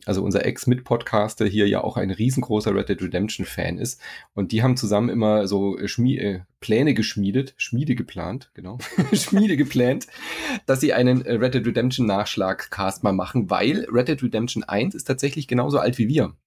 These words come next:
Ein paar Monate älter. Das kam im Mai zweitausendzehn raus und wir haben ja im November zweitausendzehn angefangen hier mit dem Podcast, mit dem wunderbaren Projekt.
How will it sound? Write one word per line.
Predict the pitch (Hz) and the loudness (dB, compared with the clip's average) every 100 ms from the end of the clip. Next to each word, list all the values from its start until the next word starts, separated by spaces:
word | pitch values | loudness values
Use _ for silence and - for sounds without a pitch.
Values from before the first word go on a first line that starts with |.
| - | -14
Ein | 110 | -4
paar | 135 147 | 0 2
Monate | 147 143 131 104 | 4 4 2 2
älter. | 127 131 | 2 2
Das | 95 - | 0 -2
kam | 113 101 | -4 0
im | 113 | 0
Mai | 101 127 | 2 0
zweitausendzehn | - 127 123 - 113 - 127 | 0 -2 0 -4 -4 0 0
raus | - 147 123 | 0 -2 0
und | 117 | -2
wir | 113 | 2
haben | 120 | 2
ja | 110 | 2
im | 117 | 2
November | 107 110 139 120 | 2 4 2 2
zweitausendzehn | - 95 98 92 - 98 95 | 0 -2 -2 -6 0 0 2
angefangen | 110 120 107 90 | 0 0 -2 -8
hier | 87 | -6
mit | 90 85 | -8 -10
dem | |
Podcast, | 82 90 - 98 - | -14 -14 -10 -10 -8
mit | 87 | -8
dem | 87 | -6
wunderbaren | 98 98 87 90 | -4 -4 -4 -6
Projekt. | 95 90 98 - | -6 -2 -2 -4